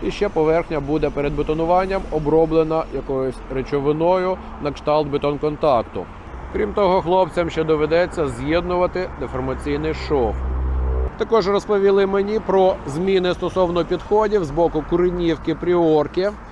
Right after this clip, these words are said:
Ми пам'ятаємо, що до відкриття руху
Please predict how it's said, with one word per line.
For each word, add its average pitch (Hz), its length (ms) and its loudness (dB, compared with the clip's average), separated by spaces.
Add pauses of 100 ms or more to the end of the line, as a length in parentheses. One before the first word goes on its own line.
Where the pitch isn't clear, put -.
(140)
Ми 185 60 -8
пам'ятаємо, 160 760 2
що 165 480 2 (580)
до 165 220 6 (120)
відкриття 180 600 2
руху 165 560 2